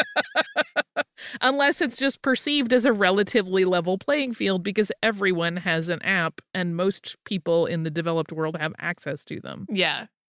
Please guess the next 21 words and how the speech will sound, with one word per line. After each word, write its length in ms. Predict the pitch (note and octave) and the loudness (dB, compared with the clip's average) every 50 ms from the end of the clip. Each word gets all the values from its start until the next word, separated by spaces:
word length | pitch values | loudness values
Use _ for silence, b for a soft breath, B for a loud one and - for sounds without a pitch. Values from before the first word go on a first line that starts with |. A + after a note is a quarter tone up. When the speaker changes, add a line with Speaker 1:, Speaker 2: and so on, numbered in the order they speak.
| _ - | _ -12
Speaker 2:
yeah. 260 | - - D3+ - G#3 - | -12 -10 -10 -12 -10 -4
Well, 160 | A3+ A3 A#3 | 0 2 4
and 80 | A#3+ B3 | 4 4
it's 120 | A#3+ A#3 | 4 4
also 240 | C#4 C#4 C4+ - A3+ | 4 4 4 4 2
one 120 | A3+ A3 | 2 2
of 60 | G3+ | 0
those 120 | F#3 F#3+ F3+ | -2 -4 -4
things 260 | - G3 F#3 F3+ - | -4 -6 -6 -4 -2
where 140 | G3 F#3+ F3+ | -2 0 0
the, 400 | F#3 F3+ F3 F3 E3+ E3+ F3 F#3 _ _ _ _ _ _ _ _ _ - | 0 0 0 0 0 -2 -4 -6 _ _ _ _ _ _ _ _ _ 0
the 120 | A#3 F#3+ C4 | 2 2 4
industry 580 | D4 D4+ D#4 C#4+ - - C#4 C4 A#3+ G#3+ G#3 | 4 4 2 2 2 2 2 4 4 4 4
has 240 | G3 G3+ G#3+ F#3+ - | 4 2 2 0 0
had 320 | G3 G#3 F#3+ F#3+ F#3+ G#3 | 0 2 2 2 0 -2
to 400 | - G3+ G3 F#3+ F#3+ F#3+ F#3+ F#3 - _ _ _ _ _ _ _ _ _ _ _ - G#3+ F#3 | -4 -4 -2 -2 -2 -2 -4 -6 -10 _ _ _ _ _ _ _ _ _ _ _ -12 -12 -6
deal 280 | - A3+ A#3 B3 B3+ A#3+ | -2 2 4 6 6 6
with 140 | A#3 - - | 6 4 2
the 100 | G#3+ F#3 | -2 0
fact 400 | - G#3+ G3+ F#3 F#3 - - - | 2 2 2 2 2 -2 -6 -4
that, 200 | G#3 G3 - - | -4 -4 -4 -4